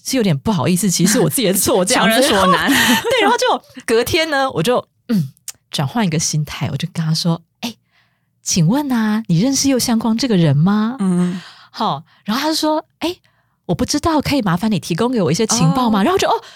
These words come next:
Speaker 1: 察觉到，哦，这才是一个正确的手顺，
Speaker 2: 正确的使用方法。
Speaker 1: 这样子。对，对，对。然后我就开始跟他说，“哦，我跟你讲哦，右相光就是宝冢的 top 男艺哦。”然后我发现他就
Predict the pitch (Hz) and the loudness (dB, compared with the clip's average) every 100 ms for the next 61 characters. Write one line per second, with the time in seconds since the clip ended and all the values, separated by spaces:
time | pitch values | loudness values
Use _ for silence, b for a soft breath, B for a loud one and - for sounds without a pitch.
0 | B - 226 247 285 302 370 359 269 - | B -6 -4 -4 -2 -2 0 -2 -2 -2
1 | 208 202 262 240 247 214 214 - 170 196 | -2 -2 0 2 2 2 2 2 2 2
2 | 190 165 202 143 180 147 226 226 214 B | 4 2 2 -2 -4 -2 -2 0 -4 B
3 | B B 202 226 202 226 175 180 180 220 | B B -6 -4 -2 -2 0 0 0 -4
4 | - 262 190 240 269 208 160 160 175 B | -6 -8 -6 -8 -4 -2 0 0 -2 B
5 | B - 269 233 226 214 220 233 240 - | B -4 -2 0 0 0 0 0 -2 -2
6 | 151 185 190 143 147 113 B B B _ | 0 0 2 2 0 -2 B B B _
7 | - 349 185 185 151 143 - 226 175 147 | -4 -2 2 0 2 -2 -2 0 2 2
8 | 147 - B B B - 294 262 226 285 | 0 -4 B B B -6 -2 0 0 -2
9 | - 285 269 | -2 -2 -2